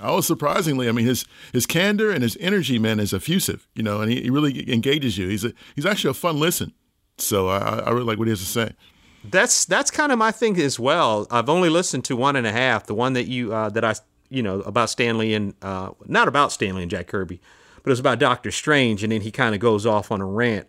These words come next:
Speaker 2: about Stan Lee and Jack Kirby and, and, and all of that. But I agree with you. I th-, I think he's a, he is a fun listen. Um, he's pretty engaging for it to be like a monologue, essentially.
Speaker 1: Mm-hmm.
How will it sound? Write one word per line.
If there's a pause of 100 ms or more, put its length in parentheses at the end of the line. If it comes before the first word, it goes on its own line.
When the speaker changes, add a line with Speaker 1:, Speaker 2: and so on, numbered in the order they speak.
Speaker 2:
about
Stan
Lee
and
Jack
Kirby
and, (140)
and,
and
all
of
that. (460)
But
I
agree
with
you.
I
th-,
I
think
he's
a,
he
is
a
fun
listen.
Um,
he's (160)
pretty
engaging
for
it
to
be
like
a
monologue,
essentially.
Speaker 1:
Mm-hmm.